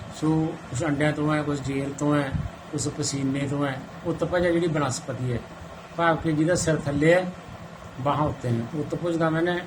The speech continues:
ਭੁਜ ਮੈਨੇ ਭੁਜਾਵਾਂ, ਜਿਵੇਂ ਦਰਖਤ ਦੇ ਜਿਹੜੇ ਟਹਿਣੇ ਉਹਨਾਂ ਦੇ ਭੁਜਾਵਾਂ ਨੇ, ਥੱਲੇ ਮੂਲ ਉਹਦਾ ਸਿਰ ਹੈ, ਉਹਨੂੰ ਕਹਿੰਦੇ ਨੇ ਉੱਤਪਜ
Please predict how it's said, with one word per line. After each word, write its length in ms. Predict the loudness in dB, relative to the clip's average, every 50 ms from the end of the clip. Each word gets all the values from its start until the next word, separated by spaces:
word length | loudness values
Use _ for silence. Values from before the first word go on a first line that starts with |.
| -6 -4
ਭੁਜ 160 | -2 0 2
ਮੈਨੇ 200 | 2 2 2 0
ਭੁਜਾਵਾਂ, 400 | -2 -2 0 0 0 0 0 -2 -4 -6 -10 -6 -4
ਜਿਵੇਂ 160 | -2 -2 0
ਦਰਖਤ 340 | 2 2 2 2 0 -2 0
ਦੇ 60 | 2
ਜਿਹੜੇ 180 | 2 2 2
ਟਹਿਣੇ 260 | 2 0 0 0 2 2
ਉਹਨਾਂ 180 | 2 2 2
ਦੇ 80 | 0 -2
ਭੁਜਾਵਾਂ 400 | -2 -2 0 0 0 2 0 0
ਨੇ, 80 | -2 -2 -6 -10 -12 -12 -14 -14 -12 -12 -12 -10 -4
ਥੱਲੇ 200 | -2 2 2 4
ਮੂਲ 400 | 4 6 6 6 4 4 4 4
ਉਹਦਾ 160 | 4 4 4 4
ਸਿਰ 220 | 2 2 2 0
ਹੈ, 120 | 0 -2 -4 -8 -14 -16 -16 -16 -16 -14 -8 -2
ਉਹਨੂੰ 160 | 0 0 0 0
ਕਹਿੰਦੇ 200 | 0 0 0 0
ਨੇ 60 | 0
ਉੱਤਪਜ 420 | -2 -2 -4 -6 -6 -4 -4 -4